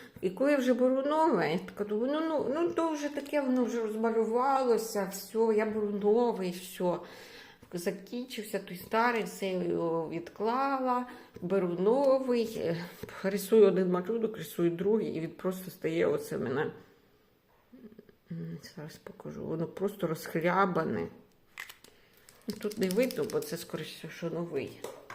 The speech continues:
більш-менш. Ну, ви мене зрозуміли, я думаю, про що я кажу. Тому що, ну, тут, а, всі люди, які розуміють,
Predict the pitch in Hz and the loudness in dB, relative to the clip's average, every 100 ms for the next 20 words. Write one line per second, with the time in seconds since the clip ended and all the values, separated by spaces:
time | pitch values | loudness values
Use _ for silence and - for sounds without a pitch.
0 | - - - - 151 156 - - - - | -6 -6 -14 -10 -8 -6 -8 -6 -6 -6
1 | - - - - - - - _ _ _ | -12 -18 -20 -16 -16 -16 -20 _ _ _
2 | - - _ _ _ _ _ _ _ _ | -20 -20 _ _ _ _ _ _ _ _
3 | - 427 - - - 226 320 339 262 220 | 4 6 6 -2 -4 0 4 4 4 4
4 | 247 220 240 262 196 165 170 165 165 - | 2 2 0 2 2 2 0 -2 -4 -8
5 | 151 156 156 - - 76 - - - 165 | -8 -4 -4 -4 -8 -8 -8 -12 -6 -4
6 | 185 185 180 180 185 180 170 - 143 143 | -2 -2 0 2 2 0 -4 -4 -2 -4
7 | - - 185 180 208 185 - - 170 170 | -8 -6 -4 -2 -2 -4 -6 -2 -2 -2
8 | 175 185 170 156 | -2 -2 -2 -4